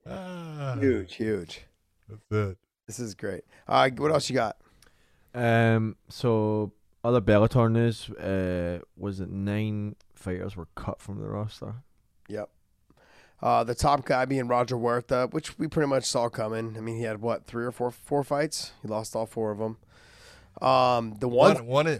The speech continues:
Speaker 1: one in six.
Speaker 2: Yeah, the one that
Speaker 1: Bellator
Speaker 2: scared, yeah, but he
Speaker 1: overall.
Speaker 2: had fights from before.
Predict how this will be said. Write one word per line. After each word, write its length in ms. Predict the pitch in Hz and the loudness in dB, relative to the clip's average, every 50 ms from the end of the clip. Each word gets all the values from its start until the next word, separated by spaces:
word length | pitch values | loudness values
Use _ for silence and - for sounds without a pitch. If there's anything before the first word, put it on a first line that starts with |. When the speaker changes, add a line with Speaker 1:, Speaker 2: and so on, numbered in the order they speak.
| - 92 | -6 -8
Speaker 1:
one 200 | 107 123 135 147 | -4 -4 -2 -2
in 120 | 143 123 | -4 -6
six. 640 | - - - - 123 98 - _ _ _ - - _ _ _ _ - | -8 -10 -8 -6 -6 -6 -6 _ _ _ -20 -20 _ _ _ _ -10
Speaker 2:
Yeah, 540 | 117 120 120 120 120 117 113 110 107 104 95 | -6 -4 -2 -2 -2 -2 -2 -2 -2 -2 -4
the 120 | 104 120 131 | -2 -2 2
one 220 | 127 143 170 214 | 4 4 4 4
that 100 | 240 233 | 4 0
Speaker 1:
Bellator 20 | |
Speaker 2:
scared, 580 | - - - - - 139 131 143 135 90 85 - - - | -2 -4 -6 -4 -4 -2 -2 -2 -2 -4 -10 -18 -14 -6
yeah, 140 | - 131 | -2 -2
but 120 | 127 131 131 | -2 0 0
he 100 | 156 185 | -2 -2
Speaker 1:
overall. 80 | 185 | -2
Speaker 2:
had 60 | 151 - | -2 -4
fights 220 | - 143 135 135 - | -4 -4 -4 -4 -4
from 180 | - 135 123 | -6 -8 -4
before. 540 | 113 110 107 - 120 113 101 87 85 85 - | -4 -6 -4 -2 -2 -2 -2 -2 -6 -10 -14